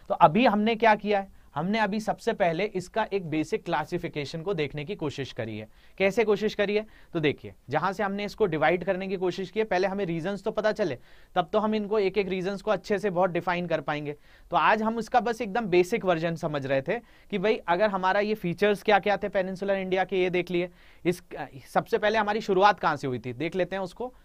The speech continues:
फिर एक एक चीज़ मैं आपको बता देता हूँ। तो देखिए, सबसे पहले हमने बात करी कि भाई हमारा पहला क्वेश्चन आया कि भाई पेनिनसुला क्या होता है। तो पेनिनसुला आप समझ गए कि भाई ऐसा कोई लैंडमास जो तीन तरफ से पानी से घिरा हो,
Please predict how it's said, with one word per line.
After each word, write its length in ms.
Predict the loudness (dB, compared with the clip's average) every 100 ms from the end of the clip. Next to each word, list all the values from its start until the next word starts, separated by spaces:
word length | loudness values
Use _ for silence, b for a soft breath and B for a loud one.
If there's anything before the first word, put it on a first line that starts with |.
| b -6
फिर 200 | -4 -4 -6 -8
एक 140 | -4
एक 100 | -4
चीज़ 220 | -4 -6 -4
मैं 80 |
आपको 200 | -4 -4
बता 240 | -4 -2 -4
देता 240 | -6 -10
हूँ। 100 | -14 b b -10
तो 80 | -2
देखिए, 340 | -2 -2 -6
सबसे 340 | -4 -4 -2 -2
पहले 200 | 0 0
हमने 220 | -2 0
बात 240 | 2 2
करी 240 | 2 -2 -4
कि 100 | -6
भाई 280 | -6 -6 -10 -20 -20 -10
हमारा 280 | -4 -2
पहला 300 | 0 0 0
क्वेश्चन 280 | 0 -2 -4
आया 280 | -4 -4 -6 b b b
कि 80 | -4
भाई 140 | -2 0
पेनिनसुला 640 | 2 2 0 2 4 4
क्या 180 | 4 0
होता 240 | 0 -6
है। 60 | -8
तो 80 |
पेनिनसुला 580 | -2 0 0 -4 2 4
आप 120 | 4
समझ 260 | 2 -2 -2
गए 200 | -2 -4 b b -2
कि 80 |
भाई 140 | 2 2
ऐसा 400 | 2 0 4 4
कोई 200 | 6 6
लैंडमास 600 | 6 2 4 4 2 0
जो 100 | -2
तीन 280 | 2 0 4
तरफ 220 | 4 4
से 100 | 2
पानी 300 | 2 2 0
से 120 | 2
घिरा 200 | 8 8
हो, 180 | 8